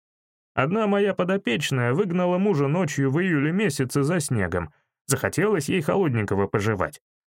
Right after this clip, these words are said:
Супруг решил не спорить, он уже понял,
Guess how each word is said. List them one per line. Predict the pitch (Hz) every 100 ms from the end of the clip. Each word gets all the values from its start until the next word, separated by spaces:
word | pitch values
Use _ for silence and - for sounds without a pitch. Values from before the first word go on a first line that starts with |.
| _ _
Супруг | - 202 247 240
решил | 185 147 220
не | 180
спорить, | 139 - 127 123 113 101 -
он | - 151
уже | 175 170
понял, | 147 139 127 113